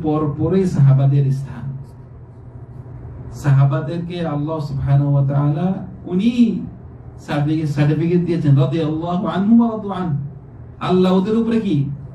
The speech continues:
রাজি হয়ে গিয়েছেন। আমরা সারা জীবন যদি কোনো, সারা জীবন আমল করলে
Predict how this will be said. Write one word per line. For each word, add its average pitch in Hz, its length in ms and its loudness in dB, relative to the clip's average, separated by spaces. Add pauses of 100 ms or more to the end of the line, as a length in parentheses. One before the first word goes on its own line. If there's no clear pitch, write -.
(500)
রাজি 196 340 4
হয়ে 233 220 6
গিয়েছেন। 226 460 -4 (2000)
আমরা 202 480 2
সারা 196 400 -2
জীবন 202 560 2
যদি 185 240 0
কোনো, 180 460 -2
সারা 196 460 -4
জীবন 262 380 -2
আমল 208 380 0
করলে 156 760 2